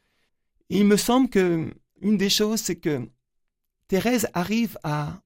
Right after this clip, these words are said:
mettre des mots sur ce qu'on éprouve en son âme. Et je sais pas si vous l'avez déjà essayé, mais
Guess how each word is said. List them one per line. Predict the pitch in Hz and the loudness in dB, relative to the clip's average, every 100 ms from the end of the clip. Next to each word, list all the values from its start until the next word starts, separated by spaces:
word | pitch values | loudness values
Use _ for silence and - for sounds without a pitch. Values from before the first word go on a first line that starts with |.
| _ | _
mettre | 156 240 185 | -2 0 0
des | 175 180 | 0 0
mots | 170 190 202 _ _ _ _ _ _ _ _ _ | 0 -2 -6 _ _ _ _ _ _ _ _ _
sur | - 165 | -6 -6
ce | |
qu'on | - 160 | -4 -2
éprouve | 175 180 196 196 | -2 -2 -6 -6
en | 151 | -6
son | 139 127 120 | -6 -6 -8
âme. | 123 117 117 127 - _ _ _ _ _ _ | -8 -10 -12 -16 -20 _ _ _ _ _ _
Et | - | -8
je | - | -4
sais | |
pas | 143 165 | -2 -2
si | 151 | 0
vous | |
l'avez | 143 139 | 0 2
déjà | 131 156 | 0 0
essayé, | 151 147 165 175 | 0 0 0 0
mais | 147 131 | -2 -4